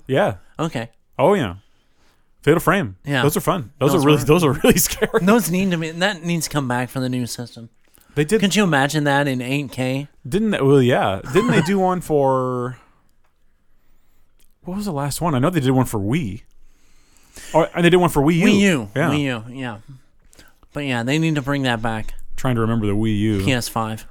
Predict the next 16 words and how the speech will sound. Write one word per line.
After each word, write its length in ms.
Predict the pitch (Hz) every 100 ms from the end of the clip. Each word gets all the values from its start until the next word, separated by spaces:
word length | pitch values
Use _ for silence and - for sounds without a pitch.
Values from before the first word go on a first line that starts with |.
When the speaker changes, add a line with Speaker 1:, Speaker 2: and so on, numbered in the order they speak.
| -
Speaker 1:
Yeah, 240 | - - 139 - - _
that 160 | - -
sucks. 460 | - - - - - - - - - - - - -
So, 320 | - 143 135
uh, 380 | 127 120 117 117 - _ - - -
so 140 | -
yeah, 120 | 185
I 60 | 170
do 140 | 170
wanna 140 | 220 185
give 160 | 147
a 40 | 127
shout 280 | - 139 123
out 220 | 101 -
to, 320 | - 110 104
uh, 320 | 98 95 -